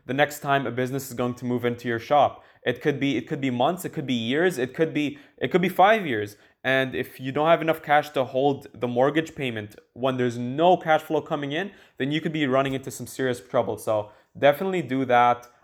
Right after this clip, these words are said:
I'd advise to, to jump into commercial real estate once you have enough cash to do it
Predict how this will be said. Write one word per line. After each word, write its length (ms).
I'd 260
advise 440
to, 100
to 160
jump 300
into 160
commercial 380
real 80
estate 260
once 240
you 60
have 340
enough 260
cash 280
to 100
do 240
it 160